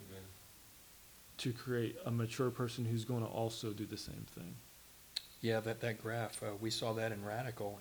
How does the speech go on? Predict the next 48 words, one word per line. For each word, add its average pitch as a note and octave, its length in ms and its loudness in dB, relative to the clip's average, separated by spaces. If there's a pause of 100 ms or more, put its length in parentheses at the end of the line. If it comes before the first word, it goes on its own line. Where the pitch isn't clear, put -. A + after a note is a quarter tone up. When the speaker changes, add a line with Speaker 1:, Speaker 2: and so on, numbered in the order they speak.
Speaker 3:
and, G#2 160 -6
uh, G#2 160 -4 (640)
it A#2+ 240 -4
was A#2 100 0
in, A2 80 0
like, A2+ 220 2
twenty B2 280 0
or G#2 60 0
thirty A2+ 280 -2
years, A2 500 0 (380)
it B2 220 -4
somehow A#2 400 2
multiplied A2 520 -2
up G#2 140 -4
to - 60 -10
four - 320 -6
billion A2 280 -4
people. A2+ 360 -8 (480)
Speaker 2:
Yeah. A2+ 140 2 (960)
Yeah, C#3 140 12
I've C#3+ 160 12
even C#3 300 10
seen, C3+ 240 6
I B2+ 60 8
mean, B2 180 6
uh, B2+ 160 6
it's B2+ 160 4
a, C3 60 8
it's B2 180 2
a - 40 2
pipe E3+ 320 4
dream, A2+ 240 4
but A2 220 2 (1400)
if C3+ 200 4
you D#3+ 80 10
took D#3 240 8
everybody E3 460 12
who D3 100 8
professes C#3+ 680 6
to B2+ 100 0
be C3 140 8
a B2+ 40 8
Christian C3 440 4
in A#2+ 120 4
the A#2 100 4
U A#2+ 280 6
S A2+ 240 4
Speaker 3:
Yeah. G#2+ 260 6